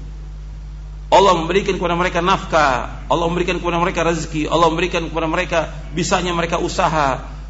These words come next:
bisanya mereka dagang, bisanya mereka, eh, diberikan oleh Allah kepandaian dalam teknik atau kedokteran atau yang lainnya. Semuanya dalam rangka menegakkan ibadah kepada Allah.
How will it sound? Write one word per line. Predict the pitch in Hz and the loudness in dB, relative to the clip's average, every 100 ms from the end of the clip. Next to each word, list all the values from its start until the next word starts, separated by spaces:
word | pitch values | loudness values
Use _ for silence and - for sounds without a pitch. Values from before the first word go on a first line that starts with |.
| - | -8
bisanya | 143 190 175 170 | -2 0 0 0
mereka | 170 165 | 0 0
dagang, | 160 170 156 160 147 147 - - - - - | 2 2 4 4 4 0 -8 -10 -12 -12 -6
bisanya | 139 185 175 170 | -2 0 0 2
mereka, | 170 170 175 170 160 - - - - - - - | 0 2 2 2 0 -8 -12 -12 -12 -12 -12 -10
eh, | 143 - - - - - - - | -6 -4 -2 -2 -2 -4 -6 -8
diberikan | 143 156 170 170 | -6 -2 0 0
oleh | 165 | 2
Allah | 160 175 170 - | 2 4 2 0
kepandaian | 170 160 165 170 165 156 127 - - - - - | 0 2 2 2 2 -2 -6 -10 -12 -12 -10 -2
dalam | 147 165 165 | 2 2 2
teknik | 180 170 170 156 | 0 2 -2 -2
atau | - 156 170 | -4 -2 0
kedokteran | 175 170 160 185 180 160 | 0 0 0 2 4 4
atau | - 185 180 | 2 0 0
yang | 175 | 2
lainnya. | 185 185 175 156 - | 0 0 -2 -6 -6
Semuanya | 208 190 190 220 208 | -4 -2 0 0 0
dalam | 175 170 | 0 0
rangka | 180 180 165 | -2 -2 -2
menegakkan | 170 170 185 - 175 170 | 0 -2 -2 -4 -6 -4
ibadah | 147 160 139 | -2 -2 -2
kepada | 131 120 104 | -6 -6 -6
Allah. | 104 95 | -6 -10